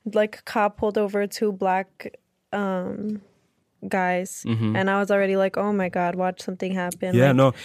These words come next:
Speaker 2: and
Speaker 1: I,
Speaker 2: it's
Speaker 1: like,
Speaker 2: crazy.
Speaker 1: every time I see it, I'm like, "Here we go." Like,
Speaker 2: Mm-hmm.
Speaker 1: watch. Imagine this ends up on the news and we just, like, drove past it and
Speaker 2: Yeah.
Speaker 1: then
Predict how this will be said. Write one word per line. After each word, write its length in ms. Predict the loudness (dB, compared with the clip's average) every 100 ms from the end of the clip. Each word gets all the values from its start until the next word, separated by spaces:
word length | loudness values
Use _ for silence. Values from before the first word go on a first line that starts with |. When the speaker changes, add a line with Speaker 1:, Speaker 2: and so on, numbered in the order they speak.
| -14 4
Speaker 2:
and 100 | 8
Speaker 1:
I, 80 | 8
Speaker 2:
it's 180 | 8 8
Speaker 1:
like, 100 | 6
Speaker 2:
crazy. 160 | 8
Speaker 1:
every 160 | 6 6
time 180 | 4 2
I 100 | 2
see 160 | 4 2
it, 40 |
I'm 100 | 4
like, 220 | 0 -2 -8
"Here 380 | -2 2 4 2
we 120 | 2
go." 340 | 2 4 4
Like, 180 | 4 2
Speaker 2:
Mm-hmm. 120 | 2 4
Speaker 1:
watch. 320 | 4 4 4
Imagine 460 | 4 4 4 4
this 180 | 4 4
ends 180 | 2 4
up 160 | 2 2
on 100 | 2
the 80 |
news 400 | 2 2 4 2
and 220 | 2 0 0
we 160 | -2
just, 220 | -2 -2
like, 160 | -2 0
drove 320 | 0 0 0
past 420 | -2 0 -2 -4
it 100 | -4
and 100 | 2 2
Speaker 2:
Yeah. 60 |
Speaker 1:
then 240 | 4 0